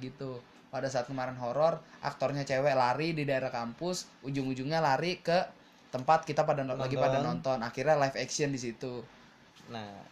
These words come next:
Speaker 1: Nah.
Speaker 2: akhirnya lu proses syuting lah nih.
Speaker 1: Proses syuting, ya kan?
Speaker 2: Di daerah
Speaker 1: Ini masih di kampus pagi. Cuma
Speaker 2: Hmm.
Speaker 1: itu boneka udah ada, udah ada kayaknya deh di ka-, di kampus. Gua udah,
Speaker 2: Oh, pakai
Speaker 1: eh,
Speaker 2: properti
Speaker 1: enggak,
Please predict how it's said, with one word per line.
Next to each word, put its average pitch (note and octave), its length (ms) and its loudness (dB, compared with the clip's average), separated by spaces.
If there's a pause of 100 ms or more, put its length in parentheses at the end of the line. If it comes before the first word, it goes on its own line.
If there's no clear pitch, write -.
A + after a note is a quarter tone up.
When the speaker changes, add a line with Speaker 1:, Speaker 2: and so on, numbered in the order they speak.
(140)
Speaker 1:
Nah. A#2+ 320 2
Speaker 2:
akhirnya C3 240 2
lu F3+ 160 0
proses A#2+ 340 -4
syuting F#3 380 -4
lah F3 180 2
nih. D#3+ 140 -2
Speaker 1:
Proses C3 340 2
syuting, C#3+ 600 2
ya B2 160 -4
kan? B2+ 160 2
Speaker 2:
Di D#3 180 4
daerah D3+ 400 2 (380)
Speaker 1:
Ini E3 160 -2
masih F3+ 260 4
di D#3+ 80 0
kampus F#3 380 4
pagi. G3 560 4 (720)
Cuma D#3+ 840 4
Speaker 2:
Hmm. - 120 -10
Speaker 1:
itu C#3+ 360 -2
boneka C3+ 1000 0 (920)
udah F3 280 4
ada, F#3 540 6
udah F3+ 280 0
ada G3 120 2
kayaknya F#3+ 280 0
deh C#3+ 180 -2
di D3 140 -10
ka-, D3+ 160 -4
di D#3 120 -6
kampus. D#3 480 -6 (840)
Gua F#3+ 240 4
udah, G#3 220 8
Speaker 2:
Oh, E3+ 80 8
pakai G#3 200 8
Speaker 1:
eh, G3+ 60 6
Speaker 2:
properti D#3+ 340 4
Speaker 1:
enggak, D3+ 80 4